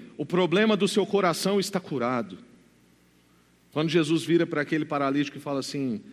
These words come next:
"Os seus pecados estão perdoados", é isso que Jesus tá falando. "O seu maior problema, o problema do seu coração está curado." E aí o fariseu fica indignado. "O que que é isso? Quem é você para perdoar pecados?"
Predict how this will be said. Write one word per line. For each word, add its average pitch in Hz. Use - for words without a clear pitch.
"Os -
seus 156
pecados 143
estão 135
perdoados", 131
é 127
isso -
que 160
Jesus 131
tá -
falando. 104
"O 101
seu -
maior 147
problema, 135
o 98
problema 127
do 147
seu 143
coração 120
está 113
curado." 98
E 120
aí 170
o 202
fariseu 185
fica 220
indignado. 143
"O -
que 196
que -
é -
isso? 175
Quem 196
é 190
você 170
para 143
perdoar 143
pecados?" 143